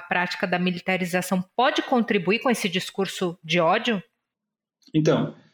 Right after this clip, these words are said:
Speaker 2: a questão do racismo é muito séria, né? O racismo é estrutural na sociedade brasileira, secular,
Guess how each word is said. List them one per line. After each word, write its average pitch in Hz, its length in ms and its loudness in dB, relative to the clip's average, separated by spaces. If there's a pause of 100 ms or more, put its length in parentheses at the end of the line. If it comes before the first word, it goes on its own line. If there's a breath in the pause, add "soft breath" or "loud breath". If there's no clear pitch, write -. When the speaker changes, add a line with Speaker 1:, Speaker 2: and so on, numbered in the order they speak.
(160 loud breath)
Speaker 2:
a 127 60 -2
questão 180 300 4
do 208 80 6
racismo 175 400 4
é - 20 6
muito 160 200 4
séria, 127 360 4
né? 131 100 4
O 135 40 4
racismo 180 600 4
é 143 360 4
estrutural 147 680 4
na 156 60 6
sociedade 127 460 2
brasileira, 135 580 4
secular, 135 840 0